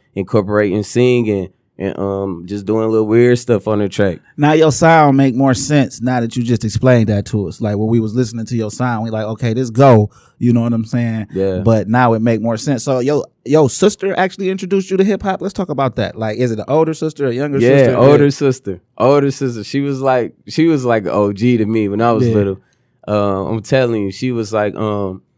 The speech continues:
Speaker 1: she real loyal. She was just like, "Oh, I like this."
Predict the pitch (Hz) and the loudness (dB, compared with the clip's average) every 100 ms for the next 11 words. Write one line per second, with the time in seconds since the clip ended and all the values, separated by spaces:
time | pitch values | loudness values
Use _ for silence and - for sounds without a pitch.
0 | _ _ 127 113 110 117 117 101 113 127 | _ _ -4 -2 2 2 2 2 4 6
1 | 123 123 117 _ _ _ _ - - 110 | 6 2 -2 _ _ _ _ -14 -4 -2
2 | 101 95 107 101 107 104 92 _ _ - | -2 -2 -4 -2 -2 -2 -2 _ _ -20
3 | - 131 131 131 127 - 147 131 101 | -14 -14 -10 -12 -8 0 4 4 2